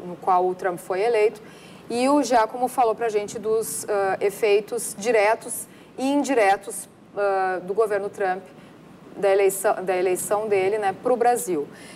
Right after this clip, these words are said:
Eh, eu inicio perguntando, então, pra vocês a respeito dos investimentos americanos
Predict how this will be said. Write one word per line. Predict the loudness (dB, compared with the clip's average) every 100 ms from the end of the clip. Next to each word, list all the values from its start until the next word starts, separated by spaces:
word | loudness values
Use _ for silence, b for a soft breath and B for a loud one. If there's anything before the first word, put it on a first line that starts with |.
| B
Eh, | 2 4 4
eu | 2
inicio | 0 -8 -4
perguntando, | -2 -2 -2 -2 0 -2
então, | -4 -4 -2
pra | -2
vocês | -2 -2 0 2 0 -4 -12 B B B
a | 0
respeito | 2 2 0 0
dos | -6
investimentos | -2 -2 -2 -4 0 0 -2 -2
americanos | -2 -2 -4 -2 -2 -2 -8 -12 -16